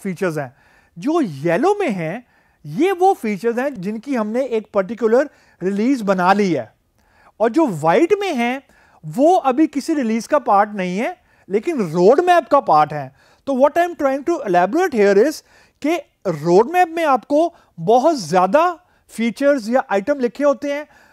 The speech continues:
रिलीज वो चीज़ होती है जो रोड मैप में से ही हम, हम पुल करके with a, a particular tangible deadline, हम उसको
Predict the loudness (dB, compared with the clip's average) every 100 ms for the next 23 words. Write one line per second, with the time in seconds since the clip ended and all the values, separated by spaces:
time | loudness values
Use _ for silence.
0 | _ -6 -2 4 4 4 0 2 0 2
1 | 0 -2 -4 -2 0 0 0 0 0 0
2 | -4 -4 -4 -4 -8 _ _ _ _ 0
3 | 0 0 -14 _ -8 -8 -8 _ 0 2
4 | 2 -2 0 -4 -4 _ _ _ _ -2
5 | -2 0 0 0 0 -4 _ -4 -4 -6
6 | 0 0 0 -8 -6 -2 -2 -4 -2 0
7 | 0 -4 _ _ -8 0 0 2 -2 -2
8 | -6 _ _ _ -6 -4 -4 -4 0